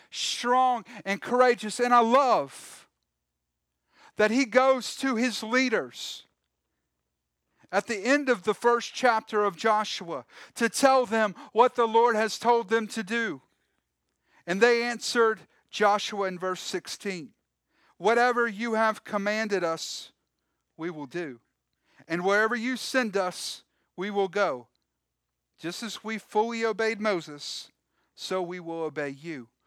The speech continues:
Only may the Lord your God be with you as he was with Moses. Whoever rebels against your word and does not obey your words, whatever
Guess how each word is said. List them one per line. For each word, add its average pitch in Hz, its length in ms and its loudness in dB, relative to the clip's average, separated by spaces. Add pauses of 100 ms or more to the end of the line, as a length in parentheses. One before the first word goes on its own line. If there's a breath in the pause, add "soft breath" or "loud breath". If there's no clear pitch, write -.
(280 soft breath)
Only 220 440 -2
may 208 200 -4
the 175 120 -4
Lord 190 640 -4
your 196 220 -4
God 160 480 -2
be 165 140 -12
with 180 300 -10
you 139 180 -12
as 139 180 -10
he 175 80 -14
was 170 320 -10
with - 180 -18
Moses. 117 640 -20 (1120)
Whoever 226 400 2
rebels 220 500 2
against 214 420 -6
your 226 140 -4
word 196 340 -4
and 165 140 -14
does 175 180 -8
not 190 200 -4
obey 190 260 -2
your 185 160 -6
words, 180 340 -8
whatever 208 680 -2